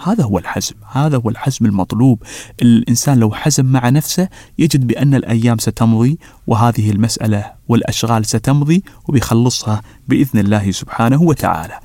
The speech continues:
وطبعا أحبتي الكرام، من طرق السعادة ومن طرق الراحة النفسية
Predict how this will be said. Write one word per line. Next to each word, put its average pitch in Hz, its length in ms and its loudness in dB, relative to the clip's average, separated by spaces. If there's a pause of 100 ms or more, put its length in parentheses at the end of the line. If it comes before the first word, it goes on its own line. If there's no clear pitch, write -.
(240)
وطبعا 101 400 -2
أحبتي 110 420 -4
الكرام، 101 460 -2 (380)
من 107 260 2
طرق 156 340 2 (160)
السعادة 98 720 -2 (360)
ومن 120 260 4
طرق 151 260 0 (180)
الراحة 110 440 0
النفسية 104 640 2